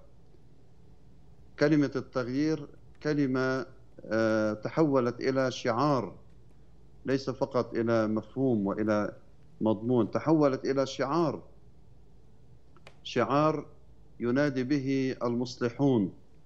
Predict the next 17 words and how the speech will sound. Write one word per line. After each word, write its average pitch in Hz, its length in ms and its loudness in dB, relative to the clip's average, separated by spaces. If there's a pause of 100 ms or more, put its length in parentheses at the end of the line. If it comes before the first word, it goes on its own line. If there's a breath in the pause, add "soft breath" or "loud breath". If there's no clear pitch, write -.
(680)
أو 120 120 4
شعار 127 480 2
ينادي 123 440 -2
به، 127 540 -2 (760)
آه، 113 580 2
ال-، 120 300 0
الذين 120 520 4
يريدون 123 840 2 (680)
إصلاح 151 480 0
الأمة. 113 460 0
نعم، 127 500 0
قد 113 320 -6
يستغل 139 580 -2
هذا 131 260 -2
الشعار، 127 500 0
قد 127 280 -8
يستغله 135 880 0